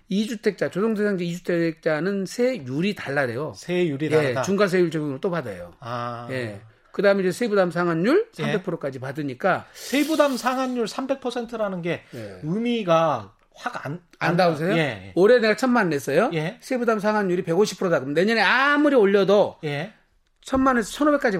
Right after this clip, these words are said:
Speaker 1: 못 올린다는 거죠.
Speaker 2: 아.
Speaker 1: 전년도 대비 인상할 수 있는 한계가 있다는
Speaker 2: 그게
Speaker 1: 거죠.
Speaker 2: 일 주택자는 그런데
Speaker 1: 그렇습니다. 백오십 프로인데
Speaker 2: 예. 예.
Speaker 1: 조정 대상 지역의 이 주택자이거나
Speaker 2: 예.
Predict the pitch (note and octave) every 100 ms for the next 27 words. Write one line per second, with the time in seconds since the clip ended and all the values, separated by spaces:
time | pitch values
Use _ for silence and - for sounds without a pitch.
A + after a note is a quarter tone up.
0 | D3+ D3+ D#3 D3+ C3+ A2 G2+ A#2+ D#3 C3+
1 | C#3 D3 D3 C#3+ C#3 C3+ C3 C3 G3+ A3+
2 | A#3+ G#3 F3+ F#3 D3+ - _ _ - F3+
3 | G#3 A#3 A3+ F#3+ E3+ G3+ - D#4+ E3 C#4
4 | D4 C#4 G3 E3+ C#3 G3 A3+ F#3 F3 F#3
5 | G#3 G#3+ G#3 G3 F3+ D#3 - D3+ E3+ D#3+
6 | C3 C#3+ A3 - E3+ B2 D3 D3 C#3+ F3
7 | C#3 C3 F#3 A#2 C3+ D3+ A3+ _ - F#3+
8 | G3+ B3 B3 G3 G3+ G3+ G3+ E3+ F#3+ G3+
9 | E3 F3+ - E3 E3+ D3 C#3 D3+ D3 -
10 | C#3+ C3+ G3